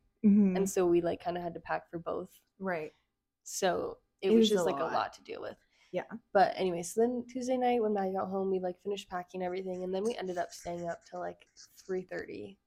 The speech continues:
Speaker 2: three or three thirty.
Speaker 1: Yeah.
Speaker 2: At one point,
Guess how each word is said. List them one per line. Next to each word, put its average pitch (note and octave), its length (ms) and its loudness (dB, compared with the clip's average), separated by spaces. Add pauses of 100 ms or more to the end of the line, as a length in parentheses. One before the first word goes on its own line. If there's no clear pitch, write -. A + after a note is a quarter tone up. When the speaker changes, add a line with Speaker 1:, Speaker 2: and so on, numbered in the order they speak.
(140)
Speaker 2:
three F#3+ 120 -2
or F#3 60 -4
three F#3 180 -8
thirty. F#3 400 -10 (380)
Speaker 1:
Yeah. D#3 280 -6 (760)
Speaker 2:
At G3 180 4
one F#3 220 0
point, F#3+ 460 -4